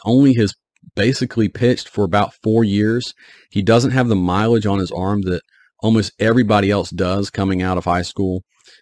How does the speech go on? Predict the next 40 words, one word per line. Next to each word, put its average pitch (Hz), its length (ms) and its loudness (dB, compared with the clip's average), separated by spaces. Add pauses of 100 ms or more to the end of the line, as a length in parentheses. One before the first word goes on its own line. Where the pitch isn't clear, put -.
(160)
Uh, 90 260 -6
you 90 140 -2
know, 90 120 -2
a 92 60 0
lot 95 260 2
of 98 80 -2
these 92 160 -4
pitchers, 95 580 -2 (260)
they 95 120 -2
start 98 260 -2
pitching 95 320 -2
at, 87 140 -6 (320)
you 98 120 -4
know, 90 200 -6
eight, 101 200 -2
nine, 95 280 -4
ten 107 240 -2
years 95 200 -2
old 87 380 2 (340)
and 90 280 -4
have 95 200 -2
had 95 300 0
Tommy 101 320 -4
John 101 380 0
by 87 160 0
the 85 180 -6 (100)
time 92 260 -6
they're 90 100 -6
seventeen, 98 680 -4
and 82 200 -6
it's 90 240 -8
just 98 180 -4
not 95 220 -4
the - 60 -12
case 98 220 -4
for - 140 -12
him. 82 180 -8
So, 95 300 -2 (480)
fresh 123 340 4
arm, 113 420 2